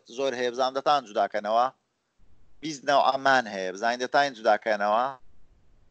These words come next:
<laughs> یان بزان هە لەبەرکردن دەکەن، چونکە ئەو هیچ، بزانە،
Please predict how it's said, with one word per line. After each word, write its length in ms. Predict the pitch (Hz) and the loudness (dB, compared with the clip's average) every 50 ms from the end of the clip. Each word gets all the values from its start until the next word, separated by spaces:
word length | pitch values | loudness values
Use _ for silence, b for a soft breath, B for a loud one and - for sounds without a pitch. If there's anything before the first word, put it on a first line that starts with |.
| _ - - - - - _ _ _ | _ -20 -20 -20 -20 -20 _ _ _
<laughs> 1900 | - - - 160 131 147 147 139 - 143 135 - 139 131 - - - - _ _ _ - - - - _ - 143 - - 120 - _ _ _ _ - - | -20 -8 -8 -6 -2 -2 -2 0 0 -2 0 0 -2 -4 -4 -6 -10 -12 _ _ _ -20 -20 -20 -18 _ -6 -4 -4 -4 -8 -10 _ _ _ _ -4 -2
یان 140 | - 110 110 | 0 0 0
بزان 220 | 110 113 123 123 123 | 2 4 4 4 6
هە 80 | 131 143 | 6 6
لەبەرکردن 540 | 147 143 139 143 143 139 - 147 135 147 147 131 | 6 8 6 6 4 2 0 -4 -4 -4 -2 -2
دەکەن، 260 | 113 110 - 107 107 | -2 -2 -2 -6 -8
چونکە 220 | 101 - - 127 120 - | -10 -6 -4 -2 0 2
ئەو 140 | - - 170 | 2 2 2
هیچ، 240 | 175 196 214 - - - - _ _ _ _ _ _ _ _ _ | 2 0 -2 -4 -10 -16 -20 _ _ _ _ _ _ _ _ _
بزانە، 320 | 113 127 160 139 120 107 | 2 4 4 6 4 2